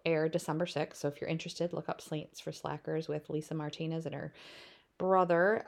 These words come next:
um, that are doing that. And Lisa also has her own, I think it's Little Way. I'm gonna mess it up. Sorry, Lisa, as she's probably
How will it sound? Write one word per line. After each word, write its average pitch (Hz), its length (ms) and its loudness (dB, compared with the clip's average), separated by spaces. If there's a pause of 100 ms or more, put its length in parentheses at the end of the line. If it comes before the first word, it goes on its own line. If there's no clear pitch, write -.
um, 165 440 2 (300)
that 175 200 2
are 165 80 6
doing 165 240 2
that. 165 180 0
And 175 240 0
Lisa 190 320 0
also 160 640 4 (800)
has 165 680 2 (1500)
her 185 260 0
own, 170 300 4
I 170 80 -2
think 175 200 -4
it's - 220 -4
Little 175 360 0
Way. 165 500 0 (960)
I'm 165 160 -6
gonna - 160 -6
mess - 300 -10
it - 60 -6
up. - 180 -6
Sorry, 82 260 -2
Lisa, 101 420 -4 (360)
as 170 160 -6
she's 170 260 -10
probably 160 480 -10